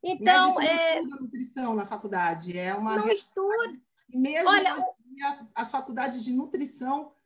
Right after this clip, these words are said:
Speaker 2: não têm conhecimento, elas ainda usam, é... Enfim, falam ainda, a, a, os nutricionistas hoje ainda estão aprendendo sobre caloria, que nem existe mais. É, é coisa,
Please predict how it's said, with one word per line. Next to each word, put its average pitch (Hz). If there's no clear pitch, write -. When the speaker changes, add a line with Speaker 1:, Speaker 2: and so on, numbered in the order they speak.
Speaker 2:
não 277
têm 294
conhecimento, 269
elas 220
ainda 247
usam, 262
é... 208
Enfim, 262
falam 262
ainda, 277
a, 247
a, 226
os 220
nutricionistas 285
hoje 294
ainda 277
estão 285
aprendendo 262
sobre 254
caloria, 269
que -
nem 294
existe 262
mais. 233
É, 214
é 226
coisa, 262